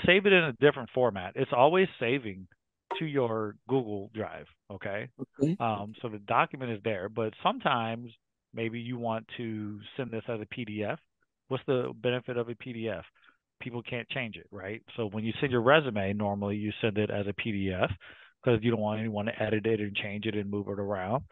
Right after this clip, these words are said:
Speaker 1: In this case, if you wanted to send this as a P D F, or even if you wanted to download it to Microsoft Excel for some reason, you wanted to move it around in, uh, Excel, you could click here, you would download it into Microsoft Excel. Uh,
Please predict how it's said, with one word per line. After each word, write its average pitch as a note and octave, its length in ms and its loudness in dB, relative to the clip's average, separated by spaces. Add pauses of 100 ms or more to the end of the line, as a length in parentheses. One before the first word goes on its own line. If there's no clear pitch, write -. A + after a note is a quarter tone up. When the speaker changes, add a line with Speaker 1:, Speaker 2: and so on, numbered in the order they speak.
(340)
Speaker 1:
In A2+ 100 -4
this G#2+ 200 2
case, A2+ 360 2
if G#2 180 -4
you A#2+ 100 -4
wanted G#2 260 -2
to A2+ 180 -6
send G2+ 160 -4
this A2 200 -2
as A2 120 -4
a G2+ 100 -2
P - 220 -6
D F#2 180 -4
F, A#2 180 -6 (520)
or C#3 100 10
even F3 180 6
if E3+ 120 0
you E3+ 100 2
wanted D3+ 220 4
to D3 80 -2
download C3+ 440 6
it C3+ 100 -8
to B2 420 2
Microsoft A#2+ 480 2
Excel B2+ 380 -2
for G#2+ 80 -6
some G2 200 -6
reason, F#2 280 -8 (100)
you G2+ 120 -6
wanted G2+ 260 -4
to - 80 -8
move G#2 220 -4
it G#2 80 -2
around F#2+ 280 -4
in, G2 200 -10 (440)
uh, F#2 220 -4
Excel, - 360 -6 (340)
you G#2+ 80 -6
could G#2+ 160 -8
click - 260 -6
here, A2 300 -2 (460)
you C#3 60 0
would B2 100 4
download G#2 400 2
it F#2+ 60 -4
into G2 140 -8
Microsoft G2 580 -6
Excel. F#2+ 500 -6 (500)
Uh, G2 380 -6